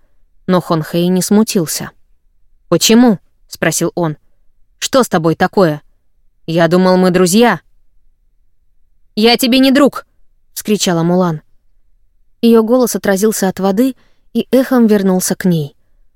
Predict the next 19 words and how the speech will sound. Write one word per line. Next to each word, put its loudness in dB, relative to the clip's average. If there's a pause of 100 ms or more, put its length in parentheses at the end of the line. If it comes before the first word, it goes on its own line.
(140)
Она 0
поёжилась. -6 (560)
Она 2
не 0
хуже -2
Хонхея -2
знала, 0
что -6
это -4
неправда. -4 (580)
Они 2
были 2
друзьями. -2 (540)
Или, 2
во -2
всяком -2
случае, -4
становились 0
друзьями. -4